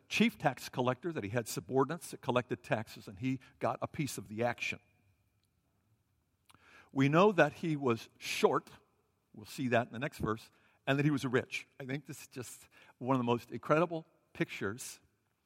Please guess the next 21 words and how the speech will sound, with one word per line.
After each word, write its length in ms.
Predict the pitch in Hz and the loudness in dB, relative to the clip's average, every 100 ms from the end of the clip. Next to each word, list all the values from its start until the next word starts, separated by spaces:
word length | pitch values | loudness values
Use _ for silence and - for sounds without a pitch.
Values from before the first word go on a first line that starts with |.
| - - _ _ - | -20 -20 _ _ -4
um, 440 | 110 101 92 92 - _ _ - | 0 2 0 -6 -18 _ _ -2
of 300 | 113 110 104 - _ _ _ | 0 0 -6 -20 _ _ _
anything, 720 | 147 180 180 160 - 90 113 135 _ _ _ _ _ | 2 2 2 0 -4 -10 -12 -18 _ _ _ _ _
uh, 300 | 113 104 113 135 | 0 0 0 -4
the, 200 | 131 127 - | -6 -6 -4
uh, 100 | 139 | -4
any 180 | - 175 | 0 0
story 580 | 160 - 175 113 104 123 | -2 2 4 4 2 -4
that 80 | 127 | -10
we 120 | 120 | -10
hear 500 | 117 - 131 120 117 - _ _ | -6 2 4 4 2 -6 _ _
in, 540 | 131 120 113 117 113 120 _ - | -2 -2 -2 -6 -10 -14 _ -6
uh, 180 | 104 | -4
the 120 | 101 113 | -4 -6
New 140 | 113 | -6
Testament. 500 | - 85 - - 82 _ _ _ _ _ _ _ _ _ _ _ _ _ _ _ _ _ _ _ _ _ _ _ _ _ _ _ _ _ _ _ _ _ _ _ _ _ _ _ _ _ - _ _ - | -6 -8 -10 -16 -20 _ _ _ _ _ _ _ _ _ _ _ _ _ _ _ _ _ _ _ _ _ _ _ _ _ _ _ _ _ _ _ _ _ _ _ _ _ _ _ _ _ -20 _ _ -6
When 180 | 123 | 2
I 120 | 135 180 | 4 4
was 140 | 190 | 2
a 60 | 160 | -2
child, 580 | - 143 120 92 107 | 0 2 2 2 -2